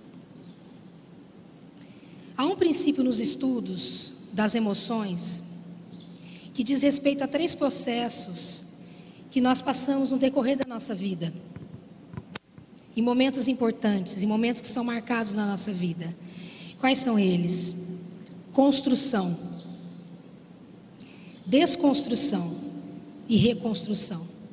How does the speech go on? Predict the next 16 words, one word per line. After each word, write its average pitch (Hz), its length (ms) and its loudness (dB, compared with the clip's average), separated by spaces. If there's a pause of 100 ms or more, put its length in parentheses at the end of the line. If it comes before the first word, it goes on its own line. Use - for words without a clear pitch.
(600)
Nós 226 160 2
estamos 269 360 2
sempre, 285 460 2
de 240 120 -4
tempos 302 360 0
em 214 100 0
tempos, 202 680 -2 (440)
passando 262 380 2
por 262 140 4
esses 254 240 2
processos, - 880 -2 (640)
construindo, 240 800 0 (1160)
desconstruindo 220 1040 0 (500)
e 208 80 2
reconstruindo 254 720 2
novamente. 185 760 -4